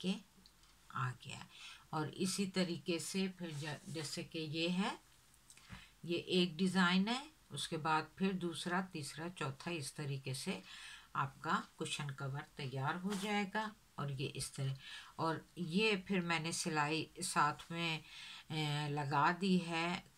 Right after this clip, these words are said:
इकट्ठा करके, क्योंकि ये, इसमें कोई मुश्किल नहीं है कि मैं उसकी शेप बताऊं कि किस तरीके से जाएगा। हमारे तकरीबन नाइंटी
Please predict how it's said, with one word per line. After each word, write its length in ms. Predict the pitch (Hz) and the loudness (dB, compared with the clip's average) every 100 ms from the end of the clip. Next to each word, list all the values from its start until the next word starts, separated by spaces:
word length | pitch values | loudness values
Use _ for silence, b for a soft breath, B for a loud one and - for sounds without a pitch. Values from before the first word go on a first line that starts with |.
| - | -6
इकट्ठा 500 | - - 151 - 190 | -6 -2 -2 2 2
करके, 480 | 185 185 185 185 185 | 4 2 4 2 2
क्योंकि 600 | - 180 185 180 180 - - | 2 -2 4 4 4 -2 -8
ये, 840 | 170 156 170 170 165 165 165 - - - - - _ - 196 | -4 0 4 6 6 6 4 2 -6 -20 -20 -20 _ -2 2
इसमें 400 | 190 - 202 190 | 2 4 2 4
कोई 180 | 202 | 8
मुश्किल 600 | 190 165 156 - 214 202 180 | 8 8 4 4 4 4 6
नहीं 220 | 180 185 | 8 8
है 240 | 156 165 B B B - | 6 -2 B B B 0
कि 100 | 175 | 2
मैं 400 | 170 165 165 170 | 2 2 0 0
उसकी 420 | 175 180 - 175 | -2 -2 0 0
शेप 420 | 156 - 180 165 | 0 2 4 2
बताऊं 420 | 143 151 165 156 151 | 0 -6 -2 -2 -2
कि 180 | 190 | 0
किस 300 | 185 180 175 | 0 0 -2
तरीके 400 | - 156 135 - | -2 -2 -2 -2
से 240 | 135 - 160 | -2 -2 -4
जाएगा। 600 | 147 143 147 135 127 127 B B B | -2 -4 -4 -4 -4 -4 B B B
हमारे 400 | 180 180 185 185 | 2 6 8 8
तकरीबन 640 | 185 185 185 220 202 196 175 | 4 0 -2 0 4 4 4
नाइंटी 480 | 170 175 185 185 | 4 8 8 6